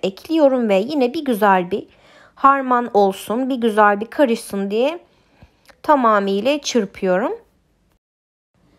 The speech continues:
Ve çok büyük, çok da küçük olmayan bir borcam kullandım. Ben çok çok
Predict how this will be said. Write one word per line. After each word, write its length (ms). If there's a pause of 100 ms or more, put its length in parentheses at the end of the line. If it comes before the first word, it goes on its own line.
(800)
Ve 400 (320)
çok 380
büyük, 280
çok 240
da 100
küçük 300
olmayan 420
bir 140
borcam 400
kullandım. 600
Ben 180
çok 320
çok 480